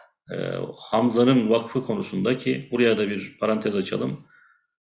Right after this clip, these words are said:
Ee, Vakfı Hamza ve Hişam Alel Hemz diye arkadaşlar, kıraat metodolojisinde bir başlığımız var. Hakikaten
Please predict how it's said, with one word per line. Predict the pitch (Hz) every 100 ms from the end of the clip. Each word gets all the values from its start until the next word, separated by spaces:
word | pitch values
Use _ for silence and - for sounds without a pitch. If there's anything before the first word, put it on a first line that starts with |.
| -
Ee, | 95 95 95 95 95
Vakfı | 110 120 131
Hamza | 127 120 120 123 120
ve |
Hişam | 110 - 117 113
Alel | 110 113 101
Hemz | 117 120 98
diye | 101
arkadaşlar, | 95 - 95 - - - -
kıraat | 110 107 104 -
metodolojisinde | 104 110 101 98 - 101 107
bir | 110 - - _
başlığımız | 110 - - 98 95 92
var. | 107 107
Hakikaten | 110 98 107 107